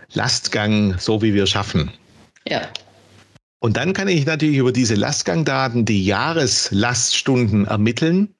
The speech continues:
Speaker 2: Mhm.
Speaker 1: und sehe dann, aha, meine Anlage läuft ja länger wie die acht Stunden, wo die Leute stempeln.
Speaker 2: Ja.
Speaker 1: Und so haben wir hier zum Beispiel auch, müssen wir schauen, okay, wie sind die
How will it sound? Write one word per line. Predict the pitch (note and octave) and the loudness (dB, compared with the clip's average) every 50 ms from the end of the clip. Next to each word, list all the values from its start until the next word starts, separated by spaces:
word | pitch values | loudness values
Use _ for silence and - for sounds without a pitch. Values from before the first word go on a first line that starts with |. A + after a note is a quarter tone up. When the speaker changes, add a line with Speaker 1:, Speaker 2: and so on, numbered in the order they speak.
| _ _ _ _ | _ _ _ _
Speaker 2:
Mhm. | A3 G#3+ F#3+ F#3+ A3+ D#4+ - - - _ - - - - - - - - _ _ | 0 2 2 2 2 0 -2 -6 -12 _ -20 -20 -20 -20 -20 -20 -20 -20 _ _
Speaker 1:
und | - B2 A#2 - | -2 -2 0 0
sehe | - G#2 G#2 G#2+ | 0 0 0 0
dann, | A2 D3 D#3 E3 D#3+ B2+ F#2+ F2+ - _ _ _ _ - - _ _ _ _ _ _ - | 0 0 0 2 2 0 0 -4 -8 _ _ _ _ -20 -20 _ _ _ _ _ _ -6
aha, | G2 G2 F#2 - - A2 B2 D#3+ E3+ - | -4 -2 0 0 0 0 0 -2 -2 -2
meine | G2+ G2 A2 A2 A2 A2 A2 G#2 F#2+ F2+ F2 - - | -2 -2 0 0 2 2 2 0 0 -2 -6 -8 -6
Anlage | - A2 B2 C#3+ D3+ D3+ D3+ D#3 D#3+ D#3 E3+ E3 | -4 -2 0 0 0 0 0 0 0 2 2 2
läuft | C#3 G#2+ A2+ A2+ A#2 A2+ - - | 2 2 2 2 0 0 -2 -2
ja | G2 | 0
länger | F#2+ F2+ F#2 A2 A#2 C3 C#3 C#3 B2 | 2 2 2 2 0 0 0 0 2
wie | B2+ A#2+ | 2 2
die | G#2+ A#2 G#2+ - | 2 2 0 0
acht | - G#2+ - - | -2 -4 -4 -6
Stunden, | - - C3+ B2+ A2+ A#2+ B2+ A2+ | -2 0 2 4 4 2 2 2
wo | A2 A2+ | 2 2
die | G#2 A2 | 2 2
Leute | G2+ F#2 F#2+ G2+ G2 A#2 | 2 2 2 0 0 0
stempeln. | A2 - B2+ A2+ G2+ F2+ F2 D2+ D#2+ D2 - _ _ _ _ _ _ - | -2 -2 0 0 2 2 0 -2 -4 -8 -12 _ _ _ _ _ _ -4
Speaker 2:
Ja. | F3+ D#3 - - - - _ _ - - - - - - - - - - - - - - - - - - - - _ _ _ | -4 -2 -4 -6 -8 -14 _ _ -12 -10 -10 -10 -12 -16 -16 -6 -4 -2 -2 0 0 0 0 -2 -4 -6 -10 -14 _ _ _
Speaker 1:
Und | C3+ A2+ G2+ | -2 0 0
so | - B2+ A#2+ C3 C#3+ C#3+ B2 A2+ A#2+ - _ _ _ _ _ _ - | 2 2 2 2 2 0 -2 -4 -8 -14 _ _ _ _ _ _ -8
haben | - A#2 B2+ | -6 -2 -2
wir | B2+ | 0
hier | A2 A2 B2 C#3 C3+ | 2 2 2 0 0
zum | - A#2+ G#2 | 0 0 0
Beispiel | G#2+ G#2+ A2 G#2+ - - A2+ A2+ G#2 | 0 0 0 -2 0 0 0 0 0
auch, | F2 - G#2+ C3+ D#3 - - - - - - - - | 0 0 0 0 -2 -2 -4 -8 -12 -14 -16 -10 -4
müssen | - C3+ - - | -2 -2 0 0
wir | C#3 | 0
schauen, | - - B2 C3 C3+ C3+ B2+ | 0 0 0 0 0 0 -2
okay, | A2+ A2+ - B2 C#3+ D#3 D#3 | -2 0 0 0 0 0 0
wie | - A#2 | 0 0
sind | A2+ - C3+ B2+ B2+ | 0 0 0 0 2
die | A#2+ A#2 A#2 A2+ G2 F#2+ | 2 2 2 2 0 -2